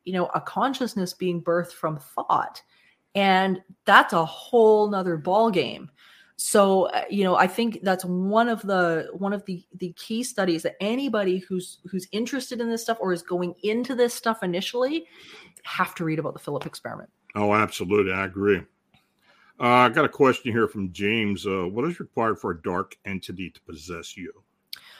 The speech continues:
Speaker 1: It's really interesting because, um, there's, I mean, there's a plenty of forms of, uh,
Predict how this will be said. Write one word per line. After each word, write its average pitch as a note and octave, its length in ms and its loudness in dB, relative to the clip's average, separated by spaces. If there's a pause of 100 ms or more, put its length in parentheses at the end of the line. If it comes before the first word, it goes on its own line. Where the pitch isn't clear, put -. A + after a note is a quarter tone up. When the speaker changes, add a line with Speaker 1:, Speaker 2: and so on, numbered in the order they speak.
(120)
Speaker 1:
It's - 100 -8
really D#4+ 300 4
interesting B3+ 560 -2
because, F#3+ 720 0
um, D3+ 400 2 (260)
there's, G#3 300 2
I G3 100 6
mean, G#3 160 0
there's G#3+ 140 -2
a A3+ 40 -6
plenty B3+ 360 0
of A#3 100 -4
forms F#3 400 -2
of, D#3+ 380 -6 (200)
uh, C3+ 220 -2